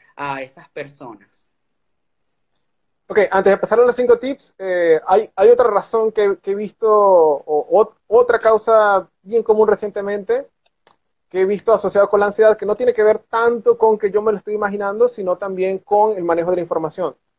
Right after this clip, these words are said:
Speaker 2: Cuando estoy bombardeado con demasiada información, cuando estoy consumiendo demasiada información distinta, el cerebro, aquí no es, no es tanto que yo tenga un miedo de que me va a pasar algo malo, sino que el cerebro lo,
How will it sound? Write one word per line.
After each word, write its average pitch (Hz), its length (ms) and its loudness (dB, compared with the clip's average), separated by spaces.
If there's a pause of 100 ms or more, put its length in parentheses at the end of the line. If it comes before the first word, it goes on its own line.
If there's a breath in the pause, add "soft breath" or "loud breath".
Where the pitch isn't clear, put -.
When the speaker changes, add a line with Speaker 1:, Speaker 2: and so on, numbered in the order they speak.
(140)
Speaker 2:
Cuando 175 200 -4
estoy 233 400 2
bombardeado 208 680 2
con 185 240 -8
demasiada 180 400 -2
información, 185 540 -10
cuando 160 140 -4
estoy 185 140 -12
consumiendo 196 360 -8
demasiada 170 320 -4
información 185 480 -12
distinta, 208 680 -8 (480)
el 202 160 -2
cerebro, 202 680 4 (300)
aquí 170 240 -10
no 196 100 -2
es, 185 140 -10
no 180 160 -4
es 185 120 -8
tanto 190 760 2
que 160 100 -2
yo 170 140 0
tenga 185 200 -2
un 185 120 -2
miedo 175 360 4
de 185 100 2
que 160 80 -6
me 151 120 0
va 151 60 2
a 151 60 0
pasar 175 200 -4
algo 175 180 0
malo, 180 220 0
sino 180 200 -4
que 196 200 -2
el 185 140 -4
cerebro 190 380 0
lo, 202 340 2